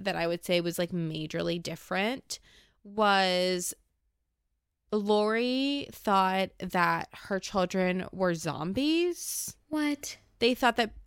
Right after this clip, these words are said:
Speaker 1: essentially instead of living in distortion, you were, like, a zombie.
Speaker 2: So living in distortion, just to clarify, is, like, basically living,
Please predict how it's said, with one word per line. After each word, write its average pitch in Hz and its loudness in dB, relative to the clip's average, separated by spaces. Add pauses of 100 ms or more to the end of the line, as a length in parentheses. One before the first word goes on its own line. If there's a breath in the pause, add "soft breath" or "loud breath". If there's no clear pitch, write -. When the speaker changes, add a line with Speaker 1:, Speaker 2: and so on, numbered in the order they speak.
Speaker 1:
essentially 262 2
instead 302 0
of 247 2
living 202 2
in 226 0
distortion, 220 0
you 220 2
were, 202 4
like, 185 2
a 190 0
zombie. 160 -6
Speaker 2:
So 302 2
living 247 2
in 330 4
distortion, 196 -2
just 190 -6
to 220 -2
clarify, 190 -4
is, 190 -4
like, 196 -2
basically 220 0
living, 190 0